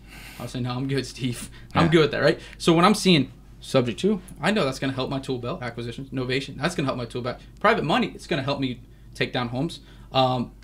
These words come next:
Speaker 1: the collective genius is gonna help me be around better people in the real estate industry. It's a no-brainer for me.
Speaker 2: Right.
Speaker 1: If I see someone, again, car rental or s-, e-commerce, right?
Speaker 2: Mm-hmm.
Speaker 1: I'm starting now just, "No, let me focus on this." And if I am gonna do that,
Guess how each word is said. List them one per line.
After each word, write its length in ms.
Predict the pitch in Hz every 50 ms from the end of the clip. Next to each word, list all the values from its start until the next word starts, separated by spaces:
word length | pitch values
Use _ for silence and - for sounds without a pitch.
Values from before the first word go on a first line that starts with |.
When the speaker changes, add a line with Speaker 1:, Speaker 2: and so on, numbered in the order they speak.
| - - - -
Speaker 1:
the 60 | -
collective 320 | - - 170 185 180 156 131
genius 380 | 143 165 226 214 147 135 -
is 80 | 139 135
gonna 140 | - 143 131
help 120 | 151 139
me 40 | 135 123
be 160 | 123 135 139
around 340 | 127 131 135 135 131 123 113
better 260 | 135 135 127 127 - - - - -
people 220 | - 160 156 143
in 60 | 139 131
the 60 | 127
real 160 | 127 165 202
estate 180 | 190 - - 120
industry. 300 | 123 127 123 - 127 120
It's 100 | 123 -
a 40 | 139
no-brainer 520 | 127 135 135 123 113 123 143 165 160 131 -
for 100 | - 120
me. 160 | 110 113 - - - - - -
Speaker 2:
Right. 180 | - 85 76 - - - -
Speaker 1:
If 120 | - 139 -
I 100 | 156 156
see 160 | 156 - 156
someone, 300 | 143 - 151 143 139 135
again, 280 | 131 123 135 131 120 113
car 280 | - - - 131 131 127
rental 520 | 123 123 120 - - - - - - - - -
or 120 | 117 - -
s-, 180 | - - - - - - - -
e-commerce, 600 | 165 156 - - 147 147 151 123 117 113 - - 120
right? 280 | 123 127 - - -
Speaker 2:
Mm-hmm. 160 | - 98 104 107 110 - - -
Speaker 1:
I'm 100 | 143 143
starting 340 | - - 160 147 139 135 127
now 220 | 135 143 151 143
just, 260 | 127 127 120 - - - - - - - - - - - - - - - - - - - - -
"No, 220 | 147 139 123 110 117
let 120 | 131 147 202
me 80 | 233
focus 360 | 220 - 208 190 180 170 -
on 100 | 147 139
this." 160 | 139 123 - 139
And 100 | 156 151
if 80 | -
I 80 | 190 202
am 160 | 254 311 339
gonna 140 | 339 320 247
do 140 | 233 269 269
that, 260 | 277 285 262 -